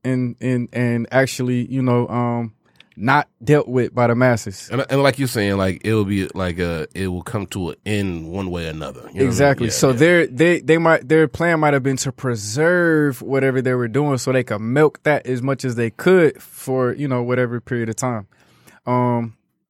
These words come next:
Speaker 1: now back to, damn, I forgot what I was, else I was about to say. You were saying about, uh,
Speaker 2: Big picture, you were trying to combine our thoughts as far as what we were kinda going back
Speaker 1: No, no,
Speaker 2: and
Speaker 1: no.
Speaker 2: forth.
Speaker 1: It was two points to that though. So I'm
Speaker 2: Okay.
Speaker 1: gonna let that, I'm gonna let that first one slide.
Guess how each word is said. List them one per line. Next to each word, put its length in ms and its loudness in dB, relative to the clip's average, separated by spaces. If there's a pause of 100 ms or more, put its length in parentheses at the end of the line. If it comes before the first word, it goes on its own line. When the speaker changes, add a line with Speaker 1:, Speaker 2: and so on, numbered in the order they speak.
(340)
Speaker 1:
now 260 6
back 400 2
to, 800 4 (500)
damn, 400 4
I 60 -6
forgot 280 0
what 100 0
I 60 2
was, 200 -2
else 240 -2
I 20 -2
was 80 -2
about 200 -4
to 60 -6
say. 260 -6 (460)
You 80 2
were 80 4
saying 260 2
about, 360 2 (100)
uh, 440 0
Speaker 2:
Big 220 -2
picture, 600 -2
you 180 -6
were 80 -6
trying 220 -4
to 60 -6
combine 460 -4
our 140 -4
thoughts 580 -6
as 120 -10
far 280 -4
as 100 -10
what 140 -10
we 120 -8
were 100 -12
kinda 220 -12
going 160 -10
back 80 -6
Speaker 1:
No, 100 4
no, 100 4
Speaker 2:
and 80 2
Speaker 1:
no. 80 0
Speaker 2:
forth. 80 -6
Speaker 1:
It 60 4
was 160 4
two 180 0
points 300 -2
to 80 -2
that 180 0
though. 160 -6
So 220 -2
I'm 120 0
Speaker 2:
Okay. 140 -2
Speaker 1:
gonna 180 0
let 200 2
that, 80 4
I'm 320 -6
gonna 80 -2
let 160 -2
that 160 -2
first 240 -2
one 100 -6
slide. 380 -4